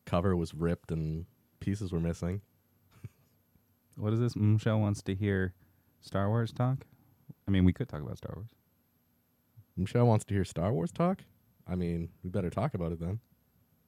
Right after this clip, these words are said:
Speaker 2: All right. Well, uh, let's move. Is that a good segue? Should we talk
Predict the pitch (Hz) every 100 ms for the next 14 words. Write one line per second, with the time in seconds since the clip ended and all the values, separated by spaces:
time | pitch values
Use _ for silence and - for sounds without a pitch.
0 | _ _ _ _ - - _ _ _ _
1 | _ _ _ _ _ _ _ - - 127
2 | 80 110 101 110 113 110 113 110 117 -
3 | 120 123 101 92 107 110 107 117 113 120
4 | 117 107 - 104